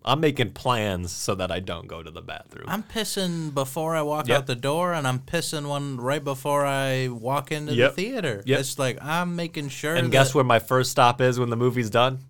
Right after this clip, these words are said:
Speaker 1: I'm in the
Speaker 2: Bathroom.
Speaker 1: bathroom. <laughs>
Speaker 2: Yeah. It's like, you just gotta time it accordingly for sure.
Speaker 1: Yeah, I just don't.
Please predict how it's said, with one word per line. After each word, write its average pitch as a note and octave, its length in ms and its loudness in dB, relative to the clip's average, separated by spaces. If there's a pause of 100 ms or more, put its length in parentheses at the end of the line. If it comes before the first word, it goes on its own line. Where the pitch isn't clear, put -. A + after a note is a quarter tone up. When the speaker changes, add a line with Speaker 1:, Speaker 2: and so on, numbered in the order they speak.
(500)
Speaker 1:
I'm G#2+ 280 2
in A#2 40 0
the A2+ 80 2
Speaker 2:
Bathroom. G#2 460 -2
Speaker 1:
bathroom. - 0 -
<laughs> A3+ 160 -2
Speaker 2:
Yeah. E4 580 0
It's - 240 -4
like, D3 200 -2
you D3+ 140 -8
just E3+ 200 -10
gotta C3 200 -2
time D3+ 340 -6
it C#3+ 100 -8
accordingly A#2+ 720 -8
for - 220 -10
sure. C#3 440 -12
Speaker 1:
Yeah, E2 220 -8
I F2 80 -8
just G#2 240 -8
don't. D#2 300 -8